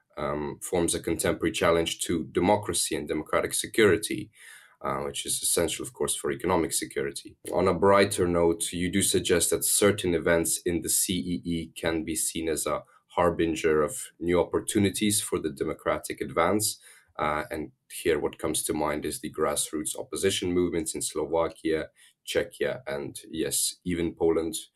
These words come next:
My question is, is the war one such event for Ukrainians? And if this were true, what may be the unintended consequences, both positive and negative, of such a case?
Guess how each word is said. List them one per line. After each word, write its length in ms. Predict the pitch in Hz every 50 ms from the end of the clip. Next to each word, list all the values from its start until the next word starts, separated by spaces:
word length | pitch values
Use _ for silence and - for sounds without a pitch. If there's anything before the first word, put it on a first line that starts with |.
| - - - - - _ - - - -
My 220 | 95 98 101 98
question 480 | 98 - 107 98 98 - - - 87 80
is, 320 | 78 76 - - - - _ _ _ _ _ _ _ _ _ _ _
is 240 | - 104 104 104 -
the 100 | 110 101
war 720 | 95 95 95 95 95 95 92 95 92 90 87 85 - - _ _ _ _
one 340 | - 87 87 92 90 90 87
such 320 | - - 92 85 - -
event 260 | 90 85 87 85 80
for 240 | - - - 85 80
Ukrainians? 920 | 78 78 78 - - 85 85 90 98 107 113 117 117 117 - - - - _ _ _ - - - - _ _ _ _ -
And 340 | 85 82 82 82 80 - - _
if 140 | - 87 80
this 240 | 92 87 - - -
were 80 | 90
true, 400 | 85 - - - 98 95 98 - -
what 300 | 92 107 110 107 - 104
may 180 | 107 104 104
be 140 | 98 98 95
the 160 | 87 92 -
unintended 640 | 87 87 87 87 85 82 - 87 85 85 82 - -
consequences, 920 | - 92 82 80 - - - - 78 76 - - 73 71 - - - -
both 380 | - - 80 78 - - - - _ _
positive 480 | - 95 87 - 85 82 - - - -
and 140 | 78 78 76
negative, 440 | 78 78 71 - - - - - - -
of 80 | - -
such 260 | - - 85 - -
a 60 | -
case? 460 | - - - - - - - - -